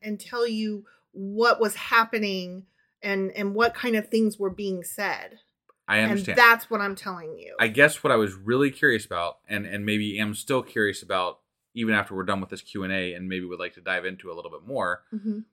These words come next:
Speaker 2: would be the, um, the origins of, of the name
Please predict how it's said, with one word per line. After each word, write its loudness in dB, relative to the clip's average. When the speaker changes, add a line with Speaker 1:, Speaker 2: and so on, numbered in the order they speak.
Speaker 2:
would -4
be -4
the, -8
um, -4
the -6
origins 2
of, 0
of 2
the 4
name 4